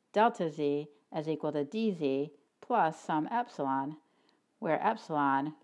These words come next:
over the square root of delta x squared plus delta y squared goes to zero, as delta x, delta y goes to zero, zero. I can rewrite this by expanding out the differential, that's f sub x,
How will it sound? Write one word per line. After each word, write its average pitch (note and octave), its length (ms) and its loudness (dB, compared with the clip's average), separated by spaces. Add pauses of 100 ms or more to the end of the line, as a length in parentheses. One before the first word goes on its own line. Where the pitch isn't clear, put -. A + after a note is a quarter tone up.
(100)
over D#3+ 160 -6
the D3+ 80 -2
square D3+ 320 -2
root D3 80 0
of C#3 160 -2
delta C#3 400 -4
x G#3 220 -2
squared C3+ 400 -6 (120)
plus C3+ 220 -8
delta B2+ 320 -8
y F#3+ 240 2
squared C#3 460 -6 (240)
goes C#3 160 -2
to C#3+ 120 -8
zero, C#3 640 0 (380)
as D#3 240 2
delta C3+ 380 -2
x, C#3+ 360 -2 (220)
delta - 260 -8
y C#3+ 480 4 (300)
goes - 180 -8
to D#3 180 -6
zero, D3+ 360 0
zero. G#2+ 280 -10 (1800)
I F#3 60 -12
can F3+ 200 -10
rewrite G#3+ 520 4
this D3+ 400 -4 (260)
by F3 100 0
expanding E3+ 680 0
out E3 360 0
the - 60 -6
differential, C#3+ 800 -2 (160)
that's C#3+ 300 -10
f E3 180 -4
sub D3 220 -6
x, F3+ 480 2